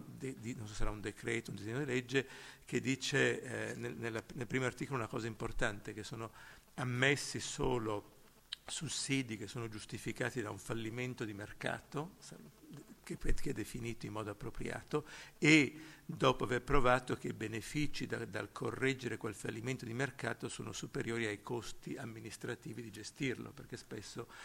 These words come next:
i costi amministrativi superano, superano i benefici. Quindi credo che questo principio sia, s-,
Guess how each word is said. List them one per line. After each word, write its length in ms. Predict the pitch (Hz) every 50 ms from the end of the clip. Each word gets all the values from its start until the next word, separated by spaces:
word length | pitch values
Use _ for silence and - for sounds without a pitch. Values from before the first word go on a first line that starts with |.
| - - - -
i 120 | - -
costi 420 | - - 120 101 - - - -
amministrativi 680 | - - 117 113 107 - - - 120 - - 123 107 104
superano, 640 | - - - - - - - 107 104 101 104 - -
superano 380 | - - - - - 113 107 107
i 40 | 101
benefici. 420 | 104 110 110 107 - 127 110 -
Quindi 180 | 127 139 139 120
credo 160 | 143 147 143
che 160 | 120 120 - - - - - - - -
questo 320 | - 151 143 - - 143
principio 640 | - 151 139 139 135 - - 151 160 - - - 123
sia, 500 | - - - 123 120 120 120 117 - - - - -
s-, 200 | - - - -